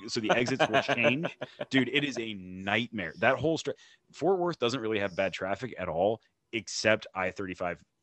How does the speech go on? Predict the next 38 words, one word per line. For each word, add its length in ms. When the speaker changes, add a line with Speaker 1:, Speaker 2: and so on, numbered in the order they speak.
Speaker 1:
West 400
right 220
there. 240
Like, 180
it's, 300
it's, 540
it's 240
a 120
disaster. 840
And, 360
uh, 260
and 160
so 320
that, 160
you 100
know, 220
like 180
I 40
said, 400
it's 160
more 240
a 40
miracle 320
that 120
that 140
doesn't 220
happen 280
every 220
day 320
than 140
it 80
is 160
surprising 420
that 140
that 200
happened 440
that 300
day. 220